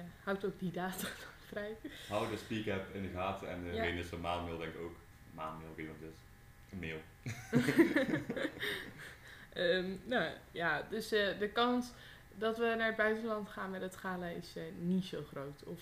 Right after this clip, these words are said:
Speaker 1: eh, verandert dat nu, eh,
Speaker 2: Ehm,
Speaker 1: de, de datum misschien
Speaker 2: dat,
Speaker 1: opschuift?
Speaker 2: dat, dat zeg ik niet. Het is vooral dat de kans dat we op negentien februari blijven, is niet zo groot. Eigenlijk gewoon niet. <laughs> Ja, ja. Ja,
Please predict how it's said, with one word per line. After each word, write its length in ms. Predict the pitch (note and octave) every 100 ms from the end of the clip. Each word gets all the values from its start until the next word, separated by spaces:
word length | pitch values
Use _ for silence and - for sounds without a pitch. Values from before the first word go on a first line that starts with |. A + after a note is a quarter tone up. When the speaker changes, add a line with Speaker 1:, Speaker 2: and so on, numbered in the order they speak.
| -
Speaker 1:
eh, 60 | D#3+ D#3 E3+ -
verandert 500 | - G3 F#3 F3+ E3+
dat 200 | E3+ E3+
nu, 60 | E3+
eh, 240 | E3 E3
Speaker 2:
Ehm, 160 | G#2+ -
Speaker 1:
de, 120 | - - -
de 120 | E3+ E3
datum 400 | D3 E3+ E3 E3
misschien 240 | - A#2
Speaker 2:
dat, 120 | A2+
Speaker 1:
opschuift? 440 | A#2 - - - -
Speaker 2:
dat, 160 | A2 - - -
dat 160 | A2+ A2+
zeg 180 | G2 G#2
ik 80 |
niet. 200 | A2 B2 - - -
Het 100 | G2
is 60 | -
vooral 280 | G2+ G2+ G2+
dat 120 | F#2+ - - - -
de 80 |
kans 320 | F#2 G2 F#2+ F#2+ -
dat 140 | E2+
we 300 | - F2 F2+ E2+ -
op 180 | F#2+ F#2
negentien 400 | F2 F2+ F2+ F2+
februari 420 | - F2 F2 F2
blijven, 340 | D#2+ D#2+ D#2+ - -
is 140 | -
niet 120 | - D#2+
zo 120 | D#2+
groot. 140 | - - - - - - -
Eigenlijk 340 | - F2+ F2+ D#2+
gewoon 160 | D#2
niet. 100 | D2 - - - - - - - - -
<laughs> 920 | - - - B2+ - C#3 C4 - G#4+
Ja, 0 |
ja. 360 | - - - - - - C#4 - - - - - - - -
Ja, 260 | - - -